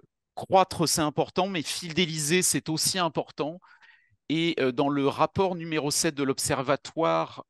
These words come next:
euh, de l'emploi et de la formation qui est paru en avril dernier, vous avez des mines d'or en termes d'analyse statistique. Et vous voyez ce premier graphique qui est terrible, euh, je trouve, pour nous, acteurs engagés du badminton, parce que ça montre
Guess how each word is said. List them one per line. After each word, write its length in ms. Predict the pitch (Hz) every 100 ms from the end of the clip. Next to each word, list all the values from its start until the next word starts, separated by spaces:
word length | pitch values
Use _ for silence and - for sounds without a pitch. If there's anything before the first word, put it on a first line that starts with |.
| -
euh, 220 | 127 120
de 120 | 107
l'emploi 360 | 123 143 135 156
et 20 |
de 60 | 127
la 80 | 131
formation 580 | 143 131 127 - 147
qui 140 | 147 120
est 20 |
paru 360 | - 123 131 147
en 120 | 123
avril 400 | 131 117 190 165
dernier, 460 | 139 127 131 143 - - - -
vous 160 | 120 127
avez 200 | 131 -
des 160 | 139
mines 400 | 135 170 185 175
d'or 320 | 151 165 175
en 100 | 156
termes 420 | 131 - 160 156 143
d'analyse 760 | 147 147 147 139 143 147 -
statistique. 920 | - - 139 - 131 - - 147 - - - - - -
Et 100 | 123
vous 160 | 123 151
voyez 280 | 147 151 190
ce 160 | -
premier 380 | 156 131 170 165
graphique 420 | 151 139 - 175 -
qui 100 | 147
est 120 | -
terrible, 520 | 175 139 135 127 127 _ _ _ _ -
euh, 120 | 123
je 160 | 110 127
trouve, 420 | - 156 160 -
pour 260 | - 139 131
nous, 240 | 139 156 - _ _ _ -
acteurs 380 | 127 - 139
engagés 380 | 120 135 139 120
du 140 | 127 120
badminton, 640 | 127 127 127 - 147 175
parce 200 | 139 -
que 120 | 143
ça 200 | - 147
montre 500 | 135 160 185 - -